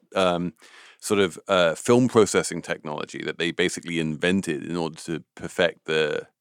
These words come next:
shade of pink in the movie. And that's why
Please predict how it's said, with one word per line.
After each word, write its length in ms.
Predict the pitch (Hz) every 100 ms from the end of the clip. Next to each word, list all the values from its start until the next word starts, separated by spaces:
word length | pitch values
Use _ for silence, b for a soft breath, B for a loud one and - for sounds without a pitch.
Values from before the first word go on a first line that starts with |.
| _ _ _
shade 320 | - 90 80
of 180 | 78 -
pink 360 | - 87 - -
in 140 | 82
the 60 | 78
movie. 360 | 80 90 78 67
And 100 | 82
that's 240 | 90 -
why 380 | 90 87 85